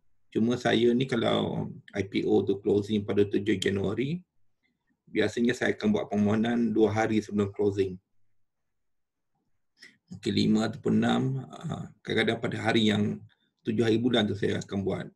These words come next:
ah, saya akan buat permohonan, bukan pada masa sekarang lah. Jadi, cuma saya kadang-kadang saya terlupa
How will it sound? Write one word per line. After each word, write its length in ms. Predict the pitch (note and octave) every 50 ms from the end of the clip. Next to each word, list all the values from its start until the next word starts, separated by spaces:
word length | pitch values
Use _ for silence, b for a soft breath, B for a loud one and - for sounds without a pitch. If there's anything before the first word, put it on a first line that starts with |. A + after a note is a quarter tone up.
| _ _ - -
ah, 360 | G#2 G#2 F#2+ F2+ - - G#2 - - _ _ _ _ _ _ _ _ _ _ _ _ _ _ _ _ _ _ -
saya 200 | - G#2 - -
akan 200 | - - G2+ G2+
buat 320 | G2+ - - - - - - - _ _ _ _
permohonan, 400 | G#2 G2+ G2 G2 G#2 G2+ F#2 F2 - -
bukan 360 | - - G#2+ G2+ - G2+ G#2
pada 560 | G#2 G#2 G#2+ G2+ - G#2 G#2 G2 G2+ G2+ -
masa 240 | - G#2+ G#2 - G#2+
sekarang 480 | - - - G2 G2 G2+ G#2 A2 A#2+ A#2+
lah. 80 | - - - _ _ _ _ _ _ _ _ _ _ _ _ _ _ _ - - _ - B2 - _
Jadi, 480 | - - - - - - - - - _ _ _ _ _ _ _ _ _ _ _ _ _ _ _ _ _ _ _ _ _ _ -
cuma 160 | - G#2 G#2 G#2
saya 160 | A2 G#2+ G#2 G#2
kadang-kadang 360 | - - G#2+ G#2+ G#2+ A#2+ A#2 G#2+
saya 80 | G2+
terlupa 400 | - - - A2 - - - B2+